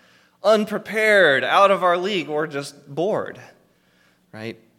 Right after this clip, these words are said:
Maybe you're at the car repair shop and the mechanic's explaining to you the details of why you need to fix whatever needs to be fixed. You just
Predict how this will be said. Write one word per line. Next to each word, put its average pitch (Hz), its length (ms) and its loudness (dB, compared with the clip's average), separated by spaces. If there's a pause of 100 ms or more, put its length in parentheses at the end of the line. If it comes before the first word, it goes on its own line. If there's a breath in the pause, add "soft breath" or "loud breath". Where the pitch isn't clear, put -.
(160)
Maybe 143 300 -4
you're 147 200 2
at 139 140 2
the 143 60 -2
car 160 320 2
repair 151 480 -2
shop 110 360 -4
and 120 140 -8
the 117 40 -6
mechanic's 135 600 -4
explaining 147 600 -6
to 127 60 -10
you 120 300 -6
the 117 120 -10
details 120 720 -6
of 110 160 -12
why 131 300 2
you 127 200 -4
need 123 220 -10
to 113 80 -16
fix - 340 -12
whatever 113 400 -6
needs 117 280 -12
to 110 40 -20
be 110 80 -12
fixed. 123 380 -18
You 113 220 -16
just - 280 -16